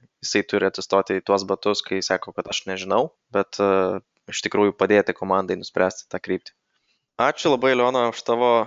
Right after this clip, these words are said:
įdomias įžvalgas ir pasidalinimą apie vadovavimą tiek agile, tiek ir ne agile aplinkoje. Galbūt mes iš vis agile žodį <laughs> šioje situacijoje galim padėti į šoną.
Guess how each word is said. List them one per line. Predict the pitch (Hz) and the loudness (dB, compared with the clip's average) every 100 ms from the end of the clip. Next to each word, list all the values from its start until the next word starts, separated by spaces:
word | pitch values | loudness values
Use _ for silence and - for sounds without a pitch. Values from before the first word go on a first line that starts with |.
| - | -4
įdomias | 117 110 110 120 - | -12 -6 -4 -4 -6
įžvalgas | 104 110 135 151 - - - _ _ | -4 -2 -2 -4 -8 -14 -16 _ _
ir | 107 107 107 107 - | -4 0 0 0 -6
pasidalinimą | - 107 - 98 101 104 123 120 110 | -10 -8 -6 -4 -2 -2 -4 -4 -2
apie | 107 104 107 104 | -2 -4 -2 0
vadovavimą | 101 101 101 104 117 123 107 - _ _ - | 0 -2 -2 -2 -2 -2 -2 -4 _ _ -6
tiek | 113 107 | -4 -2
agile, | 104 107 110 98 | -2 -2 -4 -4
tiek | 98 - | -4 -6
ir | 98 | -6
ne | 95 | -4
agile | 107 113 | -4 -4
aplinkoje. | 98 101 95 - 107 131 117 | -4 -6 -8 -4 0 0 -2
Galbūt | 98 101 113 110 | -4 -6 -6 -8
mes | 98 | -10
iš | 98 110 | -8 -6
vis | 104 | -4
agile | 110 107 98 | -4 -4 -4
žodį | 104 104 104 104 _ - | -4 -2 -4 -8 _ -12
<laughs> | 110 120 107 101 | -6 -2 -2 0
šioje | - 113 113 | 0 2 2
situacijoje | 117 - 117 113 107 | 0 2 2 2 0
galim | 110 110 | 0 0
padėti | 107 104 110 | -2 -2 -2
į | - | -2
šoną. | 110 135 | 0 0